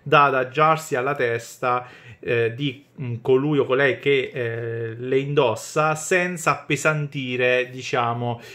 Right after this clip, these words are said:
eh, nel corso del tempo, quindi possono essere utilizzate anche per, eh, molto tempo senza magari avvertire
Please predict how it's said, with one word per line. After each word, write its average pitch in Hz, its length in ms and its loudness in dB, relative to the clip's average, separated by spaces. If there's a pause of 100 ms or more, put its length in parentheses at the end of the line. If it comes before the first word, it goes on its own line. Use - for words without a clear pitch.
(140)
eh, 131 160 2
nel 127 220 -6
corso 131 340 -4
del 117 220 -4
tempo, 110 520 -2
quindi 113 680 -4
possono 127 340 -8
essere 123 260 -4
utilizzate 123 600 -2
anche 151 460 -2
per, 123 360 -2
eh, 117 260 -2
molto 127 360 -4
tempo 117 480 -2
senza 120 420 -6
magari 117 300 -2
avvertire 117 640 -2